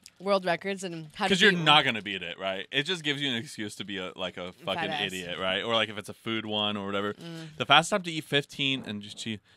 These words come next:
Speaker 2: This record was achieved on the annual day. Does he have to open them or you just do it? I would imagine just doing it.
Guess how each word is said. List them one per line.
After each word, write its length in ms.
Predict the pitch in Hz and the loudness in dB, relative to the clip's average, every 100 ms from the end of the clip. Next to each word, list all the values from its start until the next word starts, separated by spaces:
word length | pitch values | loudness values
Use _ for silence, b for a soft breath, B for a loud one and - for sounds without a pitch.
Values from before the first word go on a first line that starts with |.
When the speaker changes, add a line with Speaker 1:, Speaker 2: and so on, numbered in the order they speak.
| _ | _
Speaker 2:
This 80 | - | -4
record 140 | 139 | -2
was 100 | 156 | 0
achieved 460 | 139 - 127 123 120 | -2 -4 -2 -2 -2
on 60 | - | -8
the 100 | 107 | -4
annual 360 | 104 117 127 120 | 0 0 0 -2
day. 320 | 117 113 117 - _ _ _ _ _ _ _ _ _ b b b b | 0 0 0 -6 _ _ _ _ _ _ _ _ _ b b b b
Does 140 | 143 143 | -2 6
he 80 | |
have 100 | 185 | 6
to 100 | 170 - - | 6 -2 4
open 340 | 143 160 214 | 4 6 2
them 300 | 226 269 294 - | 4 4 2 0
or 160 | 170 165 | 2 4
you 120 | 160 | 4
just 280 | 165 139 110 110 | 4 2 -2 -6
do 240 | 117 208 98 | 0 2 2
it? 320 | - - - _ _ _ _ _ _ _ _ _ _ _ _ _ _ _ | -2 -10 -20 _ _ _ _ _ _ _ _ _ _ _ _ _ _ _
I 60 | - | 2
would 100 | 190 | 6
imagine 440 | 202 202 180 139 - _ _ _ _ _ _ 120 | 6 6 2 -2 -6 _ _ _ _ _ _ -4
just 220 | 117 104 | -4 2
doing 320 | 139 147 90 | 4 4 2
it. 160 | 85 | -8